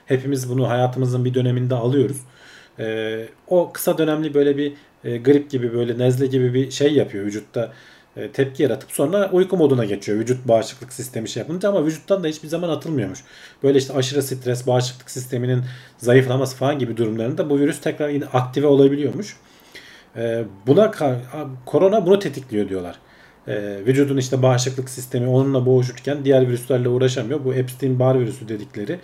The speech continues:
tetikleniyor ve uzun dönemli covid'in semptomlarını bu sağlıyor olabilir diyorlar. E, tabii ki henüz daha hipotez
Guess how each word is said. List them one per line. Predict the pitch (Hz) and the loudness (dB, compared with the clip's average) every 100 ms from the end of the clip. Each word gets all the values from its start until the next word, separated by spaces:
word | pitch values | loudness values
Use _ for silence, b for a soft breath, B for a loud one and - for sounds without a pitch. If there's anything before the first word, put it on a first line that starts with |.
| B B B - | B B B 0
tetikleniyor | 131 131 135 139 135 190 | 2 2 0 2 2 2
ve | 175 - | -2 0
uzun | 131 127 180 160 | 2 2 2 2
dönemli | 135 120 113 110 | 4 2 0 -2
covid'in | 139 139 135 123 | 2 2 2 -4
semptomlarını | - 151 143 127 120 123 170 | -2 -4 -4 -2 -2 -4 -6
bu | 165 | -6
sağlıyor | 139 131 123 147 147 | -2 0 0 0 2
olabilir | 139 135 143 156 | 2 2 0 -2
diyorlar. | 123 107 - B B B B - | -2 -4 -4 B B B B -6
E, | 123 123 | -6 0
tabii | 156 | -2
ki | 135 135 | 0 -2
henüz | 131 123 | -2 0
daha | 127 | 0
hipotez | 120 127 131 135 175 | 0 0 0 0 -6